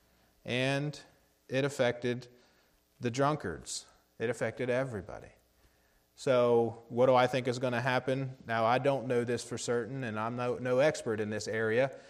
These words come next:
but communism is the leading ideology in the world. So people are thinking communist all over this world.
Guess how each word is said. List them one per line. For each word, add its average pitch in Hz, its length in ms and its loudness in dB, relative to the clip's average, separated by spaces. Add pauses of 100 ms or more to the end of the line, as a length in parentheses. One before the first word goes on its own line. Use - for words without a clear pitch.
(280)
but 113 200 0
communism 131 840 0
is 113 240 -8
the 107 160 -6
leading 139 720 -4 (380)
ideology 120 880 -2
in 113 140 -8
the 110 80 -6
world. 107 500 -4 (840)
So 104 320 -4 (340)
people 151 320 2
are 117 60 2
thinking 120 320 -4
communist 107 580 -4
all 113 200 0
over 104 180 -4
this 98 180 -8
world. 95 340 -6